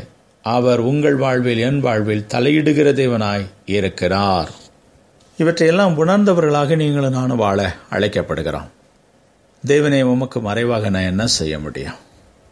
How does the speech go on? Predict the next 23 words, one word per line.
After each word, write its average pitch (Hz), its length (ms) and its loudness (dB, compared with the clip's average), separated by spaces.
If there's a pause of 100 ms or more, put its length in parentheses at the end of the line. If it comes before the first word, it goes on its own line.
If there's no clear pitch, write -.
(540)
நான் 113 220 0
எங்க 151 380 2
இருந்தாலும், 127 560 0
எந்த 147 380 -2
மறைவில் 143 420 2
இருந்தாலும், 113 560 0 (380)
எதுவும் 131 580 0 (520)
உம்மிடத்திலிருந்து 123 760 0
என்னை 101 200 0
மறைத்து 110 400 0
விட 107 180 0
முடியாது 113 580 0 (340)
என்பதை 98 360 -4
உணர்ந்து 123 420 0
வாழ 104 320 0
எனக்கு 98 320 -4
உதவி 120 340 0
செய்யும் 107 460 -2
சொல்லி 110 280 -2 (840)
நீங்க 135 200 0
அனுதினமும் 170 560 2
ஜெபத்தோடு 143 580 2
வாழ 120 220 -2